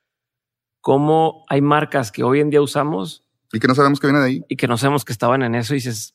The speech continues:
Speaker 1: "Ay, cabrón",
Speaker 2: Los
Speaker 1: ¿no? Y
Speaker 2: M and M's, güey, Fanta, este,
Speaker 1: bueno,
Speaker 2: los Bochos.
Speaker 1: los Bochos de Hugo Boss, la
Speaker 2: Hugo
Speaker 1: marca,
Speaker 2: Boss,
Speaker 1: y dices,
Speaker 2: güey.
Speaker 1: "Cabrón",
Speaker 2: Sí.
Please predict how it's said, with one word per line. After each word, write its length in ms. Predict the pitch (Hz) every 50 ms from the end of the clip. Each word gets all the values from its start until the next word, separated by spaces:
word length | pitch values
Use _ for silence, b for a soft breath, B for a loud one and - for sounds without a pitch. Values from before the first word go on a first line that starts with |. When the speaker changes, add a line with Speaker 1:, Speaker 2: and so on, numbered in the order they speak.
| _ _ -
Speaker 1:
"Ay, 60 | - -
cabrón", 520 | - 147 147 151 160 156 139 117 117 127 - _ _
Speaker 2:
Los 100 | - 127
Speaker 1:
¿no? 120 | 123 139 131 120
Y 20 | 117
Speaker 2:
M 180 | 107 107 110
and 80 | 110 120
M's, 100 | 120 113
güey, 280 | 123 117 110 110 107 104
Fanta, 880 | - - 104 101 107 110 110 - 110 110 110 107 107 107 101 101 - _ _ -
este, 280 | - - - - 95 90
Speaker 1:
bueno, 320 | - 117 - - 117 113 117 98
Speaker 2:
los 140 | 98 92
Bochos. 460 | 82 98 101 - - 92 127 117 110 135
Speaker 1:
los 120 | 123 120
Bochos 440 | 120 117 117 123 - 143 139 135 117
de 100 | 127 127
Hugo 300 | 135 143 143 147 143 135
Boss, 300 | 127 131 135 143 135 135
la 80 | 131 110
Speaker 2:
Hugo 80 | 107
Speaker 1:
marca, 180 | 110 123 131 104
Speaker 2:
Boss, 140 | 104 110 117 127 127
Speaker 1:
y 0 | 127
dices, 100 | 127 117
Speaker 2:
güey. 340 | 113 117 113 110 110 107 98 104 - -
Speaker 1:
"Cabrón", 600 | - 120 113 117 117 131 160 165 151 123 113 -
Speaker 2:
Sí. 160 | - - -